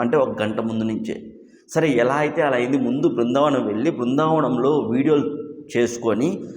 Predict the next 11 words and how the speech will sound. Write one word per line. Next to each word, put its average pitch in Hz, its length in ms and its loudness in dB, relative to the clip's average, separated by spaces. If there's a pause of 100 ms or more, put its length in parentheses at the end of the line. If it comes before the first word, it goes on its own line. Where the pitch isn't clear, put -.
(120)
మళ్ళీ 123 240 0
మథుర 117 220 0
వద్దాం, 147 500 0
మథుర 156 380 2
నుంచి 127 340 0 (180)
గోకులం 135 400 2 (160)
ఇవన్నీ 123 380 2
కూడా 160 180 0
తిరుగుదామని 123 680 0 (580)
నేను 143 240 2
అనుకున్నాను. 95 420 -6